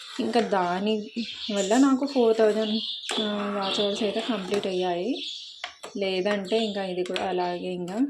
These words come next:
చాలా పేషెన్స్ ఉండాలండి అసలుకి YouTube స్టార్ట్ చేయాలంటే.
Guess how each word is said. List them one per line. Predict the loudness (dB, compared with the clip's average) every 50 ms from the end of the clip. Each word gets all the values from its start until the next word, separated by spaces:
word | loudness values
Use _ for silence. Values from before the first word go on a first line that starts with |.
| -2 -8 _ _ _ _ -18 -14 -14 -12 -10 -4
చాలా | -4 -4 -4 -2 -4 -2 0 0 -2
పేషెన్స్ | 0 2 2 2 2 2 2 0 0 0 0 -2
ఉండాలండి | -2 -2 -2 -4 -6 -6 -6 -8 -6 -4 -4
అసలుకి | -4 -4 -6 -6 -8 -8 -8 -8 -8 -6 -6 -6
YouTube | -6 -8 -10 -12 -10
స్టార్ట్ | -10 -8 -8 -8 -8 -8 -6 -6
చేయాలంటే. | -6 -6 -6 -8 -8 -6 -8 -8